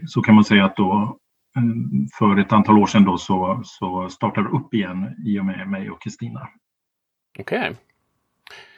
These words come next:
Speaker 2: Så det är en historia av en rörelse som då har, har betytt mycket för många under en period och som sen har liksom gått in lite grann i dvala. Vad var det som,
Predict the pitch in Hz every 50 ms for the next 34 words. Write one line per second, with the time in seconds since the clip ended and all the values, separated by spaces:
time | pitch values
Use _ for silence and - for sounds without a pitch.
0 | _ - _ _ _ _ _ _ - - - - - - - - 165 156 147 147
1 | 151 151 156 - - _ _ _ - 147 139 131 135 147 147 147 156 147 - -
2 | 165 165 175 175 170 156 156 160 156 143 139 131 - 139 123 - 135 127 123 120
3 | 113 110 117 113 110 110 - - - - 117 110 104 101 - - _ _ _ -
4 | - 151 185 - - - 196 180 - - 170 - 175 165 160 156 147 143 139 139
5 | 139 139 135 135 135 131 - 135 135 135 127 120 120 120 117 107 - - 120 -
6 | - 117 110 113 110 104 - 113 113 113 110 - 120 107 107 107 113 - - 104
7 | 107 110 107 104 98 98 101 104 107 107 131 131 113 98 101 98 104 131 156 139
8 | 127 131 143 151 143 - - 151 143 135 131 131